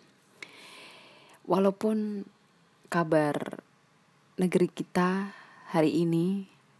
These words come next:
mungkin masih bisa dibilang tidak baik-baik saja ya. Well, kenapa?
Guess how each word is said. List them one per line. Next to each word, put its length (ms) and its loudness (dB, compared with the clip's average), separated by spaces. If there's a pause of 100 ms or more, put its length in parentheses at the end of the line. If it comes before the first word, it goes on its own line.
(1400)
mungkin 400 0
masih 400 -4 (400)
bisa 320 -4
dibilang 800 -2 (1300)
tidak 320 0
baik-baik 400 0
saja 380 -2
ya. 200 -2 (2000)
Well, 320 2
kenapa? 640 -2